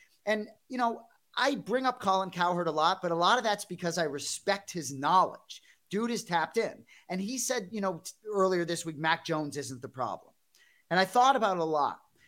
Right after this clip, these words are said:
because I think there were some times where we came at Mac Jones, and I, I certainly don't think he's the solution, the way Justin Herbert is the solution to a lot of problems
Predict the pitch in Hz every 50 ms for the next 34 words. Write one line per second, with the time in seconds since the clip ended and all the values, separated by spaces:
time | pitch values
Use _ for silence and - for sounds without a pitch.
0 | _ _ - 165 170 190 180 190 180 180 180 214 208 180 202 190 180 202 208 202
1 | - 202 180 196 185 175 165 156 165 165 165 170 165 - 180 170 170 165 160 151
2 | 147 147 151 143 143 - 160 156 156 151 147 143 147 160 160 151 143 - _ _
3 | _ _ _ _ _ _ _ _ _ _ _ _ - 175 185 185 - - - -
4 | 151 - _ _ _ _ _ - 156 165 180 175 - - 226 240 247 233 196 208
5 | 202 196 208 190 170 156 180 175 117 127 160 - - 170 147 143 147 151 139 -
6 | 135 120 120 123 139 143 135 139 151 147 147 - 156 139 131 147 160 156 135 135
7 | 123 123 120 123 131 120 - - 143 139 143 151 165 185 175 - - 147 120 117
8 | - 135 131 127 127 131 127 127 113 110 - - - 156 139 131 120 - 107 87
9 | 76 92 - -